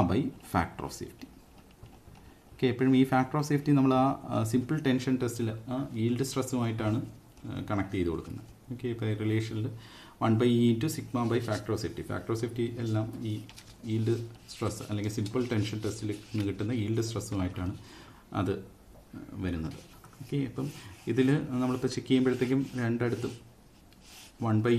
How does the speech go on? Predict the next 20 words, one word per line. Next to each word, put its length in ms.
E 20
വരുന്നുണ്ട്, 400
അപ്പോൾ 140
അത് 160
cancel 360
ചെയ്ത് 180
കളയാം. 200
പിന്നെ 180
മിച്ചം 260
വരുന്നതെന്ന് 320
വെച്ച് 160
കഴിഞ്ഞാൽ 300
sigma 260
one 200
minus 340
nu 220
sigma 380
two 180
minus 360
nu 160